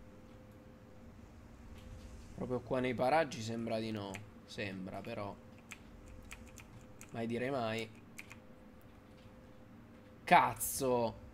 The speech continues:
Cazzo, stanno tutti là. Quest-,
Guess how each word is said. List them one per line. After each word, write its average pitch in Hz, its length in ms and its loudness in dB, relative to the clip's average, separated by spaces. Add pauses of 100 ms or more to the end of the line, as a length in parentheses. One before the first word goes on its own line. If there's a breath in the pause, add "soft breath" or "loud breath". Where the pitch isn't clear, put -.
(1300)
Cazzo, 143 500 10
stanno 135 300 2
tutti 135 280 0
là. 131 240 8 (4000)
Quest-, - 220 -4